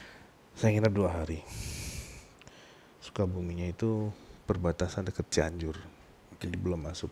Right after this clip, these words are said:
Speaker 1: banget ke dalam. Nah, saya nginep dua hari di rumah beliau. Eh, rumahnya itu rumah tua, Kang, cuman banyak benda-benda gitu loh. Nah, hari pertama ya, ketika saya pas mulai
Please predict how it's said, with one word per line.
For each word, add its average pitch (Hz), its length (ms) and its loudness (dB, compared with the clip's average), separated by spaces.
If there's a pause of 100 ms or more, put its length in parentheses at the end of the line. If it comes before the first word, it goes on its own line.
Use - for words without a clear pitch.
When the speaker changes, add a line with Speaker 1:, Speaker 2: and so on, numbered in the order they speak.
(220)
Speaker 1:
banget 80 260 -4
ke 76 140 0 (400)
dalam. 58 320 -6 (1300)
Nah, 110 120 8
saya 113 180 8
nginep 110 180 6
dua 104 180 4
hari 92 260 6
di 104 80 0
rumah 92 260 0
beliau. 87 460 0 (720)
Eh, 82 460 -8 (1300)
rumahnya 92 400 0
itu - 160 -6
rumah 90 440 -2
tua, 82 280 -4
Kang, 85 220 -2
cuman 85 260 -4
banyak 82 320 -2 (460)
benda-benda 82 560 0
gitu 82 220 -6
loh. - 120 -14 (840)
Nah, 104 120 2
hari 98 200 4
pertama 92 420 2
ya, 104 160 -2 (1300)
ketika 90 220 0
saya 85 320 4 (160)
pas - 420 0
mulai 87 600 -2